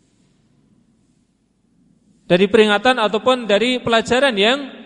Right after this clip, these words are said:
diberikan oleh Rasulullah sallallahu alaihi wa ala alihi wasallam. Dan kenyataannya demikianlah. Karena beliau memang sangat serius. Beliau ingin memohon kepada Rasulullah,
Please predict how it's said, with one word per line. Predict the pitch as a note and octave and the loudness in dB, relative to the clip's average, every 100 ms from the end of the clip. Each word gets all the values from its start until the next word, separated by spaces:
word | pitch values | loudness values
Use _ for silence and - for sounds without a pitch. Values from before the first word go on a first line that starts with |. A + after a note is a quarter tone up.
| - | -8
diberikan | - F#3 F#3+ F3+ A#3 | 0 0 2 -2 0
oleh | G3 F#3+ | 0 0
Rasulullah | F3+ F3+ E3+ E3 F3+ G#3 C4 C#4+ - - - - _ _ _ | -2 -4 -6 0 2 2 0 -6 -16 -20 -20 -20 _ _ _
sallallahu | - F3 D#3 E3 G3+ F3+ | -4 0 2 2 2 2
alaihi | D#3+ D#3+ G#3 F#3+ | 0 2 2 2
wa | D#3+ D3+ | 2 0
ala | D3+ | 0
alihi | C#3 C3+ | 0 -2
wasallam. | C#3 D#3+ C#3 B2 A2+ - - - _ _ - | -2 -2 0 -4 -6 -16 -20 -20 _ _ -6
Dan | E3 | -4
kenyataannya | D#3+ F3 D#3+ E3 F#3+ A3+ | -4 -4 -4 -4 -4 -6
demikianlah. | A3 B3+ D#4 D4+ A3 F#3 - - _ _ _ | -6 -4 -4 -4 -8 -10 -16 -20 _ _ _
Karena | F#3 C4+ | -2 -2
beliau | G#3+ B3 C4+ | 0 -2 0
memang | G#3+ G3 F3 D3+ D#3 - - - _ | 2 0 -2 -10 -16 -20 -20 -20 _
sangat | - A3+ A#3 - | -2 -2 0 2
serius. | B3 D4+ A#3+ - - - - - | 4 4 0 -2 -10 -18 -20 0
Beliau | G3+ C#4 | 2 2
ingin | A#3+ G#3+ B3+ | 0 -2 -2
memohon | A3 G3 A#3+ A3+ | 0 2 2 2
kepada | F#3+ F3+ D#3+ | -2 0 0
Rasulullah, | D3+ - D3+ C#3+ C#3 C3+ | 0 -4 -6 -4 -4 -6